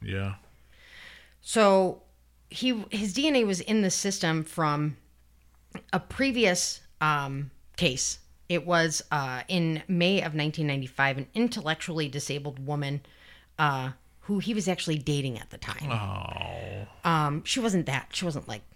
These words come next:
Speaker 2: the mentality of a
Speaker 1: Oh,
Speaker 2: five-year-old.
Speaker 1: okay.
Speaker 2: Um, but her social worker said that Rodney raped her.
Speaker 1: Okay.
Speaker 2: Essentially is what it was. So that got, it got dropped. There were no,
Speaker 1: Yeah.
Speaker 2: but his D N A was already in the system.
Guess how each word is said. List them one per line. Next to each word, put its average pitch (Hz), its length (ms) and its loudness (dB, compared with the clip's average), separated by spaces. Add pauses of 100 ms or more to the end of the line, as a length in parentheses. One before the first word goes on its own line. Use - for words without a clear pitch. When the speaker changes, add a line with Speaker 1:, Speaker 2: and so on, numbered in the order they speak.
(220)
Speaker 2:
the 151 100 -4
mentality 120 460 -4
of - 60 -16
a - 20 -20
Speaker 1:
Oh, - 40 -14
Speaker 2:
five-year-old. 110 480 0 (100)
Speaker 1:
okay. 98 200 -6
Speaker 2:
Um, 147 340 0 (340)
but 190 120 4
her 190 180 4
social 180 440 2
worker 127 560 -4 (380)
said 131 280 -2
that 127 260 -2
Rodney 123 320 -4
raped - 280 -12
her. - 180 -18 (500)
Speaker 1:
Okay. 101 420 -8
Speaker 2:
Essentially 113 480 -6
is 127 140 -10
what 139 120 -2
it 123 80 -12
was. 123 180 -10
So 160 140 0
that 156 260 4
got, 135 240 2 (300)
it 160 100 -6
got 135 220 -2 (500)
dropped. - 500 -6
There 139 120 -4
were 107 100 -2
no, 104 160 0
Speaker 1:
Yeah. 98 200 -2
Speaker 2:
but - 200 -2 (400)
his 196 140 0
D 185 160 4
N 165 80 4
A 156 80 4
was 147 120 0
already 127 280 0
in 117 80 -8
the 113 60 -12
system. - 380 -12